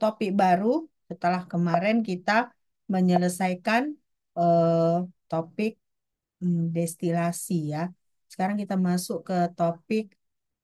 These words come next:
ekstraksi, separation by extraction ya. Separation by extraction. Nah, kalian lihat di sini ada gambar ya. Eh, ini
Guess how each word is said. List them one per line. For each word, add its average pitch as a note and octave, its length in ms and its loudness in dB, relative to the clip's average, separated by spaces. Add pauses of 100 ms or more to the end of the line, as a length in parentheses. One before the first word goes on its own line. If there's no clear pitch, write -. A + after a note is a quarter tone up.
(640)
ekstraksi, - 920 -8 (420)
separation F3+ 640 -2 (120)
by E3 140 2 (140)
extraction E3+ 800 -6 (220)
ya. D#3 80 -6 (880)
Separation D#3 840 -6 (140)
by D3+ 100 -6 (100)
extraction. D3+ 640 -8 (100)
Nah, D3+ 160 -10
kalian E3 280 -2
lihat F#3 220 -4
di F3 140 -6
sini E3+ 180 2 (1200)
ada D#3 140 -4 (120)
gambar C#3+ 420 0 (160)
ya. D3+ 60 -2 (720)
Eh, D3 460 -2 (1400)
ini E3+ 140 2